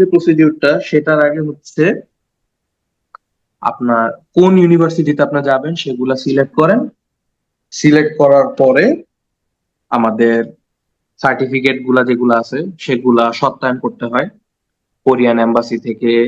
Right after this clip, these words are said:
তারপর হচ্ছে শিক্ষা মন্ত্রণালয়,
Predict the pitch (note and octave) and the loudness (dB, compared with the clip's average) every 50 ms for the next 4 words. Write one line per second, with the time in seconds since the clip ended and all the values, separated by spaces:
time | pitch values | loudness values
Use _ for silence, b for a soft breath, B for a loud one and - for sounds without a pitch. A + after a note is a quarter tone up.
0 | - - - A#2 A2+ A2 G#2+ - A2+ A2+ A2+ A2+ A2 _ - - B2 A2+ A2+ A2+ | -2 -4 -4 -4 -4 -4 -4 -4 -2 -2 -2 -2 -4 _ -8 -2 0 2 2 2
1 | A2+ A2+ A2+ - - C3 A#2+ - - B2 B2 B2 B2 A#2+ B2 B2 A#2+ A#2+ A#2+ A#2 | 0 -2 -4 -6 -8 -8 -6 -4 -4 -2 0 -2 -2 0 0 0 0 0 0 0
2 | A#2 A#2 A#2 A#2 | 0 0 0 -2